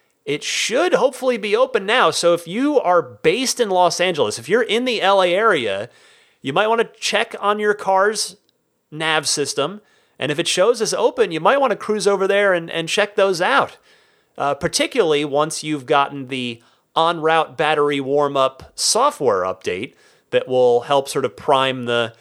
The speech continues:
prime the pump even more for even faster supercharging. But there are now, so there's the, the four stall test site for V three up here in the Bay Area in Fremont, near the factory, but not at it. And now the, the,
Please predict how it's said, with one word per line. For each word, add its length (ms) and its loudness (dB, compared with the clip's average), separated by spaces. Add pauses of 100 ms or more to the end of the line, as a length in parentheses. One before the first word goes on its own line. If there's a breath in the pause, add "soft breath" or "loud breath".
(340 soft breath)
prime 340 0
the 80 0
pump 280 0
even 220 -4
more 340 2
for 200 -2
even 280 -6
faster 400 -2
supercharging. 680 -6
But 140 -6
there 120 -2
are 100 2
now, 360 0 (240 loud breath)
so 160 -6
there's 220 -4
the, 240 2
the 120 0
four 360 0
stall 400 0
test 420 -4
site 380 -2
for 160 0
V 200 -8
three 460 -2 (460 soft breath)
up 220 2
here 220 2
in 100 2
the 60 -4
Bay 220 4
Area 360 4
in 180 -6
Fremont, 680 -2
near 400 0
the 120 0
factory, 460 -4
but 200 -6
not 340 -2
at 280 -4
it. 280 -4 (480 soft breath)
And 180 -6
now 240 2
the, 300 -2
the, 180 -6